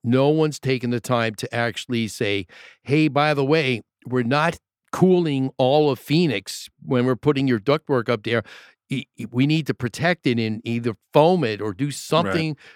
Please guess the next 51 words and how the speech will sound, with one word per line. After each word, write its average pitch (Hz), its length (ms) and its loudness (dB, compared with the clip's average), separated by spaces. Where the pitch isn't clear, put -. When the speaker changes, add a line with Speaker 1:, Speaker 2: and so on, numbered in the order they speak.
Speaker 1:
to 131 140 0
do, 135 260 2
um, 113 380 -2
a 123 80 2
barrier 139 560 2
against 139 340 0
it." 104 120 -4
One 131 260 -2
of 202 80 4
the 117 160 0
great 156 320 2
barriers 110 480 -2
that 104 120 -4
we 104 140 -6
had 120 140 -2
one 120 120 -4
of 117 120 -6
our 107 100 -4
guests 120 300 -4
on 110 180 -6
was 123 240 2
Green 143 440 0
Cork 143 400 0
Products, 104 460 0
where 120 220 0
they 117 180 -2
actually 117 380 -4
spray. 127 540 -2
It's 104 140 -8
a 110 80 -10
sixteenth 135 540 -6
of 110 120 -4
an 113 120 0
inch. 139 280 -2
It, 131 240 0
it 135 180 -12
doesn't 170 320 2
even 147 240 0
have 135 220 0
an 127 100 0
R 139 260 4
rating. 101 440 -4
It's, 113 320 -6
it's 120 180 -4
a 110 60 -2
radi-, 131 640 -4
it's 117 160 -8
like 117 160 -6
a, 107 160 -4
um, 107 400 -6
a, 113 120 -2